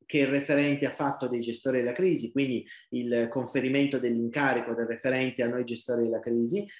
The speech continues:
Considerate che il referente deve anche formulare una dichiarazione che l'organismo non si trova in conflitto di interessi rispetto alla procedura.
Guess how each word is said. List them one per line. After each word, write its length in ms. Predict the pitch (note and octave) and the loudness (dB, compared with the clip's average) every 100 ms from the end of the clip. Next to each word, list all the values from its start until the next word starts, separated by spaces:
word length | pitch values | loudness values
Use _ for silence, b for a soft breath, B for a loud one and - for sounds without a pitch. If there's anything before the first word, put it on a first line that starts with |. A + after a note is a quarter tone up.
| B | B
Considerate 540 | C#3+ C#3+ D3 F#3 F#3 | -4 0 2 2 2
che 80 | E3 | 2
il 80 | C#3+ | 2
referente 460 | C#3 D3+ E3 F3 | 2 0 0 0
deve 180 | D#3 C3 | 0 0
anche 260 | C#3 D#3 D#3 | 0 -2 -6
formulare 520 | - C3 B2+ C3+ C3+ | -6 -4 0 0 0
una 120 | A#2+ | -2
dichiarazione 800 | A#2 A#2 D3+ F#3 - E3+ D#3+ D#3+ | -8 -2 0 0 0 2 2 0
che 140 | D#3 D3 | 2 4
l'organismo 640 | C#3+ D3 E3 D#3 D3+ C#3+ | 4 2 2 0 0 -2
non 120 | B2+ | -4
si 160 | - C3+ | -6 -2
trova 240 | C#3+ C3+ | -2 -2
in 80 | A#2+ | -4
conflitto 500 | B2 A#2 C3+ B2+ B2+ | -8 -4 -2 0 -2
di 60 | |
interessi 540 | A#2 A#2 A#2+ B2 - A2 | -2 -2 0 0 -2 -6
rispetto 400 | G#2+ - A#2 A#2 | -6 -4 -4 -2
alla 120 | A2 | -6
procedura. 600 | - G#2+ G#2+ G#2 C3 A#3 | -6 -10 -6 -2 0 0